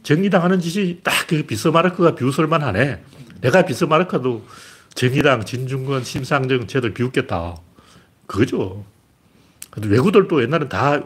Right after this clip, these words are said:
일본 사람들은 문신을 하고 있었어요. 부족별로 우리 부족한테는 표지 다 있는 거예요. 그리고 가야에도 있었고 사만에도 좀 있었는데 왜 일본에서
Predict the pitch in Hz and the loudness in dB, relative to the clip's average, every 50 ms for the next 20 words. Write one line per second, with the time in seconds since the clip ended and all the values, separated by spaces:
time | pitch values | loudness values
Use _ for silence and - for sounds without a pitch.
0 | - - _ _ _ - - - 170 160 156 165 180 170 - 170 151 135 135 147 | -8 -18 _ _ _ -16 -10 -6 -4 -4 0 0 0 0 2 0 0 0 0 0
1 | 151 139 101 87 92 110 113 - 170 139 120 107 107 98 98 104 95 - - 95 | 0 0 -2 -2 -4 -4 -2 -2 -2 -2 -2 -2 -2 -4 -6 -8 -12 -14 -16 -18
2 | 92 - _ _ _ _ _ _ - 87 85 80 80 - - - - _ _ _ | -18 -18 _ _ _ _ _ _ -20 -20 -20 -20 -20 -20 -20 -20 -20 _ _ _
3 | _ - - _ - 117 - - - - - 131 131 175 165 - - 131 117 110 | _ -20 -20 _ -12 -12 -12 -12 -16 -18 -16 -2 0 0 0 2 -2 -4 -4 -4
4 | - - - _ _ - 104 117 131 120 - 139 151 143 127 - - - - _ | -6 -10 -16 _ _ -12 -8 -8 -8 -8 -6 -2 0 0 0 -2 -6 -14 -20 _
5 | _ _ _ _ _ - 131 120 - - - _ - - - 127 120 110 - - | _ _ _ _ _ -8 -6 -6 -6 -10 -20 _ -10 -6 -4 -4 -4 -4 -4 -4
6 | 147 127 123 - 95 104 120 123 131 120 127 123 104 95 95 - - _ _ _ | -2 -2 -2 -2 0 0 2 2 0 0 0 0 0 -2 -6 -12 -20 _ _ _
7 | _ _ _ _ _ _ _ _ _ _ _ _ - - - - - - - - | _ _ _ _ _ _ _ _ _ _ _ _ -20 -20 -20 -20 -20 -20 -20 -20
8 | - - - 123 110 - - - 101 123 135 139 120 117 113 - 131 - - - | -20 -6 -4 -4 -4 -2 -2 0 2 4 4 4 2 0 -2 -4 -6 -6 -6 -8
9 | 98 98 101 107 - - 127 131 139 131 117 - - 104 110 - - 98 90 85 | -8 -8 -8 -8 -6 -4 -4 -2 -2 -4 -6 -8 -8 -8 -6 -6 -6 -6 -4 -2
10 | 104 104 92 - - - - - - - - _ _ _ _ _ _ _ - 139 | -2 -2 -2 -4 -8 -16 -20 -20 -20 -20 -20 _ _ _ _ _ _ _ 4 6
11 | 196 - 180 175 175 180 185 175 170 160 165 - 196 196 190 190 | 6 6 4 2 0 2 2 0 0 0 2 2 4 4 4 2